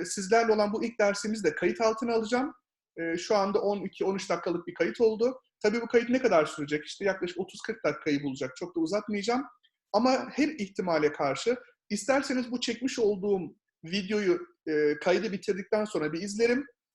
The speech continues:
Eğer paylaşılabilir olduğunu düşünüyorsam, e, Hubis sistemi üzerinde, tabii ondan önce YouTube'da, daha sonra Hubis sistemi üzerinden paylaşımı yaparım. Ya da buradaki yapacağımız etkinliği çok daha basit,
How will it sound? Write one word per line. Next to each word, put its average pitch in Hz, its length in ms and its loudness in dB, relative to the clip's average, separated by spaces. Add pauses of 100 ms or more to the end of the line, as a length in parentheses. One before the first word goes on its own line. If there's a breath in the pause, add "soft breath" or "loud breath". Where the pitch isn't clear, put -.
Eğer 214 340 2
paylaşılabilir 214 720 2
olduğunu 180 460 0
düşünüyorsam, 220 680 -4 (300)
e, 165 80 4
Hubis 226 380 0
sistemi 160 360 -2
üzerinde, 143 380 -2
tabii 175 200 -2
ondan 180 240 0
önce 147 220 0
YouTube'da, 233 580 -2
daha 185 160 0
sonra 170 180 -6
Hubis 196 280 -4
sistemi 196 300 -4
üzerinden 175 440 0 (340)
paylaşımı 208 380 0
yaparım. 190 480 0 (400 soft breath)
Ya 262 200 2
da 277 180 6 (140)
buradaki 226 400 2
yapacağımız 180 560 2
etkinliği 208 680 -2 (280)
çok 311 280 -2
daha 220 240 4
basit, 175 400 -2